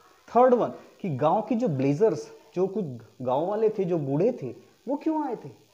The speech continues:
वो इसीलिए आए थे कि मिस्टर हैमल को वो एक सम्मान दे सके, क्योंकि उन्हें forty years का फेथफुल service उस school में किया, तो उनको सम्मान दे सके और अपनी language, जो French language है,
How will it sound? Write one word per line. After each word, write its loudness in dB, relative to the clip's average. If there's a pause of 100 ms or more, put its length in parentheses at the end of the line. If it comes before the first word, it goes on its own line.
(180)
वो -2
इसीलिए 0
आए 2
थे -2
कि -4
मिस्टर -2
हैमल -2
को -8
वो -4 (340)
एक -8
सम्मान -2
दे 0
सके, -4
क्योंकि -10
उन्हें -6
forty -2
years 2
का -8
फेथफुल -6
service -4 (340)
उस -6
school -4
में -4
किया, -12 (840)
तो 2
उनको 0
सम्मान 0
दे 0
सके -4
और 0
अपनी -4
language, 0 (340)
जो -4
French -2
language -2
है, -6